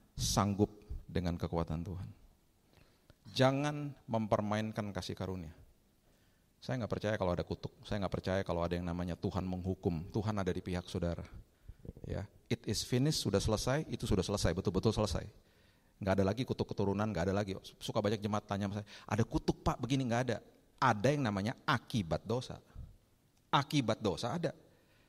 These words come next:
Tapi yang namanya kutuk dan hukuman Tuhan, nggak ada.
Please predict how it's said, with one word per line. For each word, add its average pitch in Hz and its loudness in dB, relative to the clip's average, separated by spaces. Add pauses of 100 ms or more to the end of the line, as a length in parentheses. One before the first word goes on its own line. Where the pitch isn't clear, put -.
(100)
Tapi 147 4
yang 139 4
namanya 135 4
kutuk - 2
dan 117 6
hukuman 123 4
Tuhan, 123 -2
nggak - -16
ada. - -20